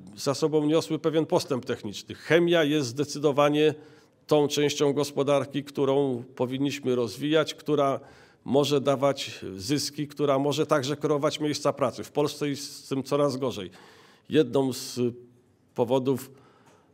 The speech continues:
dezindustrializacji Polski jest także zwijanie się przemysłu chemicznego.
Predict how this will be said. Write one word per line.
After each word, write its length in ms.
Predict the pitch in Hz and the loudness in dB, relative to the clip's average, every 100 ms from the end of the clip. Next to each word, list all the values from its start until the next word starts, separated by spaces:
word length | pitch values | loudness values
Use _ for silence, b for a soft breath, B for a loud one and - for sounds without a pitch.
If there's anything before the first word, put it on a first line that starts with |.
| - | -14
dezindustrializacji 1200 | - 104 156 151 143 143 123 139 139 131 143 143 | 8 10 10 8 2 2 2 2 4 0 -2 -2
Polski 440 | 135 139 135 - | -2 -2 -2 -6
jest 200 | 127 123 | -6 -4
także 440 | - 120 110 131 120 - B B B B - | -2 -2 0 0 0 -4 B B B B -12
zwijanie 640 | 92 95 101 123 123 123 | -10 -8 -2 2 2 0
się 140 | 120 | -4
przemysłu 460 | 113 - 113 110 104 | -4 -2 -2 -4 -6
chemicznego. 680 | 110 101 98 - 82 - | -4 -4 -6 -8 -10 -12